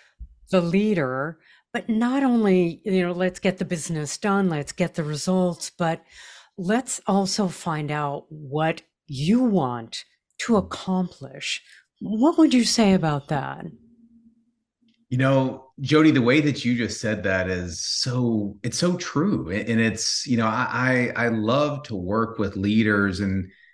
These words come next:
Speaker 2: you know, really help them understand that leadership, especially when it comes down to leading teams and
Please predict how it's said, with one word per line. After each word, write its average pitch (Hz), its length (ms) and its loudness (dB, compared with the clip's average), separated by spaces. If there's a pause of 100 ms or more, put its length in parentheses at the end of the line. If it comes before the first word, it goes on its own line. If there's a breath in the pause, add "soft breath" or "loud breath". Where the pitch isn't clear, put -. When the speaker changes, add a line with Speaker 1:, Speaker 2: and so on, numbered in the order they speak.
(220 soft breath)
Speaker 2:
you 123 80 2
know, 117 340 0 (320)
really 131 480 2
help 123 300 -6
them 113 140 2
understand 104 800 -2
that 95 240 -4
leadership, 101 840 -2 (420)
especially 151 800 -4
when 110 200 2
it 107 160 -2
comes 104 340 -2
down 98 400 -4
to 98 220 -6
leading 92 420 -4
teams 156 640 0
and 95 400 -2